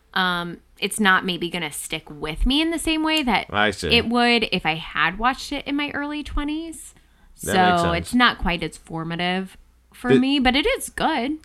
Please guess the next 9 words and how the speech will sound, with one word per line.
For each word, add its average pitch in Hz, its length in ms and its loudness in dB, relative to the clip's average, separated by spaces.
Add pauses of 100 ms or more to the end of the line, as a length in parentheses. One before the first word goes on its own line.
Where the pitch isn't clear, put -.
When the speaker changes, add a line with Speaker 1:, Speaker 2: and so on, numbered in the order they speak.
(100)
Speaker 2:
I 135 120 6
think 190 200 4
it's 247 140 -2
a 208 60 6
good 170 240 2
follow-up 120 560 8
from 113 220 -2
Walter 113 320 2
Mitty 92 420 0